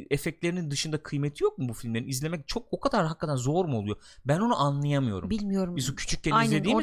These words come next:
Speaker 2: orada
Speaker 1: için.
Speaker 2: görünce onu şey yapamıyorsun. O gözle yani sıfırdan bakıyormuş gibi bakamıyorsun.
Speaker 1: İnsanı uzaklaştırıyordur ama muhakkak,
Speaker 2: Ya da
Speaker 1: değil mi?
Speaker 2: Alien demiş Kılgınmış.
Speaker 1: Alien ya da.
Speaker 2: Alien
Speaker 1: Hoş,
Speaker 2: mi?
Speaker 1: Alien'de bir
Speaker 2: Ne var
Speaker 1: efektlik
Speaker 2: ya?
Speaker 1: bir şey yok ki ya.
Speaker 2: Kostüm giyiyor adam.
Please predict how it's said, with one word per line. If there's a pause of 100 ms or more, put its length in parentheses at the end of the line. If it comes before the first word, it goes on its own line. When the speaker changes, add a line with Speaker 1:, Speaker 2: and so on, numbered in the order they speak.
Speaker 2:
orada
Speaker 1:
için.
Speaker 2:
görünce
onu
şey
yapamıyorsun.
O
gözle
yani
sıfırdan
bakıyormuş
gibi
bakamıyorsun.
Speaker 1:
İnsanı
uzaklaştırıyordur
ama
muhakkak,
Speaker 2:
Ya
da
Speaker 1:
değil
mi?
Speaker 2:
Alien
demiş
Kılgınmış.
Speaker 1:
Alien
ya
da.
Speaker 2:
Alien
Speaker 1:
Hoş,
Speaker 2:
mi?
Speaker 1:
Alien'de
bir
Speaker 2:
Ne
var
Speaker 1:
efektlik
Speaker 2:
ya?
Speaker 1:
bir
şey
yok
ki
ya.
Speaker 2:
Kostüm
giyiyor
adam.